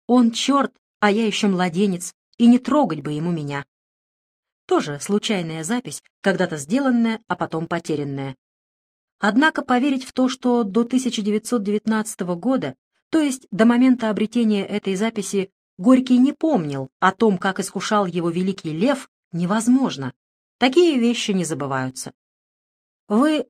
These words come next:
любите меня, Алексей Максимович?» В самом вопросе как бы нет подвоха. «Любите ли вы меня как человека, как писателя?»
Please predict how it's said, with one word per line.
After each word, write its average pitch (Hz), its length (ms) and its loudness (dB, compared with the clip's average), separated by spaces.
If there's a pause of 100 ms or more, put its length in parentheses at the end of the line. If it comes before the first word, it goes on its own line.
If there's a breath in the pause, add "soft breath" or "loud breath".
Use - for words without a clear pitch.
любите 269 460 4
меня, 175 420 -2 (160)
Алексей 262 400 2
Максимович?» 147 640 -6 (880)
В - 80 -12
самом 196 260 6
вопросе 180 520 -2 (120)
как 202 180 0
бы 233 120 2
нет 294 220 -2
подвоха. 156 500 -8 (680)
«Любите 320 380 4
ли 254 100 6
вы 254 120 4
меня 247 260 4
как 233 200 -4
человека, 165 640 -4
как 269 180 -4
писателя?» 151 680 -8